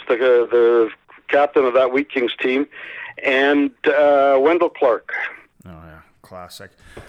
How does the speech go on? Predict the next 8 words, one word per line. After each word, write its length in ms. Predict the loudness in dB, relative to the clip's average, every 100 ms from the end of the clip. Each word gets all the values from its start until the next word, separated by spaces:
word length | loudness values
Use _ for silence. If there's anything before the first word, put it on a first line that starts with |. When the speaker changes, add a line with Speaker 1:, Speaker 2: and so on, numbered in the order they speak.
| -16
Speaker 2:
Mo-, 260 | -8 -8 -8 -16 _ -20 _
most 600 | -8 -4 -2 0 -2 -8
respected 1400 | -4 -2 -2 -6 -12 -16 _ -4 -4 -4 -10 -6 -6 -8 -16
coach? 640 | -6 -6 -6 -12 -20 -20 _ _ _ _ _ _ _ -20 -20 _ _ _ _ _ _ -20 -20 -20 -20 -20 -20 -20 -20 -20 -20 -20 -6
Speaker 1:
That 100 | 2
I've 140 | 4 4
ever 200 | 2 2
seen? 340 | 2 0 0